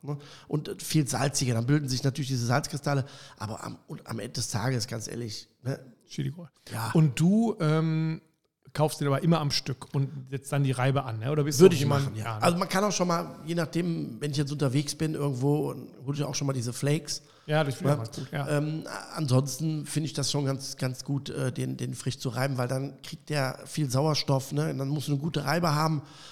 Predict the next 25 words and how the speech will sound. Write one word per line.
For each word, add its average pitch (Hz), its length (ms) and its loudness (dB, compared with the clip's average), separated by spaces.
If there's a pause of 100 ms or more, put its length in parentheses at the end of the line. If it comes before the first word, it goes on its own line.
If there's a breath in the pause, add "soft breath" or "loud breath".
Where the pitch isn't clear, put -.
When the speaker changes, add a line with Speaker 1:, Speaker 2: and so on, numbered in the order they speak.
(120)
Speaker 1:
ne? 170 200 2
Und 170 100 -4
dann, 156 180 -6
dann - 280 -12
ist 143 160 -14
der 139 100 -6
Sau 139 240 -2
super 147 440 0
dünn 151 260 6
Speaker 2:
Aber 123 120 4
Speaker 1:
und 120 60 4
Speaker 2:
wie, 131 60 4
Speaker 1:
dann - 120 -10
Speaker 2:
ich 165 100 -10
hab - 120 -10
doch 220 80 -2
eine 139 120 0
gute 120 280 -4
Reibe. 120 180 -4
Speaker 1:
Du 131 60 4
hast 135 100 4
eine 143 80 6
sehr 143 160 4
gute 165 280 -2
Reibe, 170 280 0